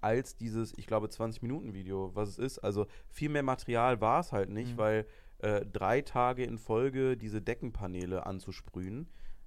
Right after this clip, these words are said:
Speaker 1: ähm, war halt nun mal genau das so. Louis, äh, Nina und ich haben das mit den Schreinern zusammen gemacht und wir haben halt drei Tage am Stück,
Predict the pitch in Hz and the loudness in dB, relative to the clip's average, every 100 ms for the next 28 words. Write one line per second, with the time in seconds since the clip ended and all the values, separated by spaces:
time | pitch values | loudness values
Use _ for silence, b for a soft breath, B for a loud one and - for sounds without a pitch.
0 | - 120 110 107 104 - - 95 113 131 | -4 0 0 -2 -6 -12 -6 2 4 4
1 | 143 120 135 135 127 117 113 120 117 135 | 2 0 -2 -2 -2 -2 0 0 0 -2
2 | - 95 92 95 117 139 147 143 - - | -4 -4 -4 -4 -4 -2 -2 -4 -10 -10
3 | 98 107 101 113 135 127 101 95 120 85 | -4 -4 -2 -4 -4 -2 -4 -6 -6 -8
4 | - 135 120 110 127 117 104 92 - 107 | -10 -10 -8 -8 -6 -6 -6 -6 -2 -2
5 | 143 143 143 127 135 139 131 143 - - | -2 -4 -6 -6 -4 -4 -4 -4 -6 -16
6 | b b b 113 107 98 104 131 143 139 | b b b -2 0 0 0 2 0 0
7 | - 95 123 135 135 120 120 - 135 | -2 -2 0 -2 0 -2 -4 -4 -4